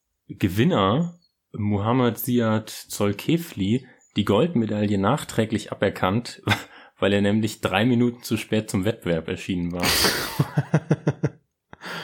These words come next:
Speaker 2: Das ist
Speaker 1: Das
Speaker 2: aber auch hart.
Speaker 1: Also, das fand ich ziemlich hart.
Speaker 2: Aber, aber was hat das damit zu tun, dass man zu spät kommt zum Wettbewerb? Das ist doch egal. Also, er kann ja wohl nicht so spät gekommen sein,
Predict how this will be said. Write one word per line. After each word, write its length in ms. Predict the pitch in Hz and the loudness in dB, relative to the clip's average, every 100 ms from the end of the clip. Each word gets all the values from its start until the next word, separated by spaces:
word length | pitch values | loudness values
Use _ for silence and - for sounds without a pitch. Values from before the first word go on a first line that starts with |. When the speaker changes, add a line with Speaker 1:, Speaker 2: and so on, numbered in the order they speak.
| - - - - - | -14 -18 -12 -10 -2
Speaker 2:
Das 100 | - | 2
ist 140 | - 165 | 4 2
Speaker 1:
Das 80 | |
Speaker 2:
aber 160 | 113 107 | 2 0
auch 280 | 110 - - | 0 0 0
hart. 160 | 120 | 0
Speaker 1:
Also, 260 | 113 98 117 113 - - - - - - - - _ | 0 0 0 0 -6 -18 -20 -20 -20 -18 -18 -18 _
das 180 | - - | -6 -4
fand 240 | - 110 104 | -2 -2 -2
ich 140 | - | -4
ziemlich 340 | - 104 95 98 | 0 0 -2 -6
hart. 300 | 87 85 - - - - - - - - - - | -6 -8 -10 -12 -14 -18 -20 -20 -20 -20 -20 -6
Speaker 2:
Aber, 260 | 120 117 123 | -2 0 2
aber 160 | 120 | 2
was 180 | 113 - | 2 0
hat 80 | - | -4
das 100 | - | 0
damit 240 | 107 104 | 0 0
zu 80 | 107 | -4
tun, 300 | - 104 139 | -2 0 0
dass 140 | 120 - | 0 0
man 120 | 107 | 0
zu 100 | 101 | 0
spät 240 | - 98 | 0 0
kommt 220 | 135 147 | 0 0
zum 220 | - - 101 | -2 -2 0
Wettbewerb? 360 | - 113 123 | 2 2 2
Das 240 | - 117 - | 0 -4 -6
ist 140 | - | -4
doch 100 | - | -4
egal. 540 | 101 92 98 120 104 - _ _ _ _ _ _ - - _ _ - | -4 -2 2 2 0 -10 _ _ _ _ _ _ -20 -20 _ _ 0
Also, 160 | 127 110 87 135 | 0 -2 -4 -2
er 80 | |
kann 320 | 135 - 139 170 | -2 2 4 4
ja 160 | 151 | 4
wohl 140 | 135 143 | 2 2
nicht 180 | 120 113 | -2 0
so 180 | 127 | 2
spät 440 | 160 - 131 135 - | 2 0 2 2 2
gekommen 480 | 123 - 127 139 117 | -2 0 0 2 0
sein, 420 | 117 123 135 | 0 0 -2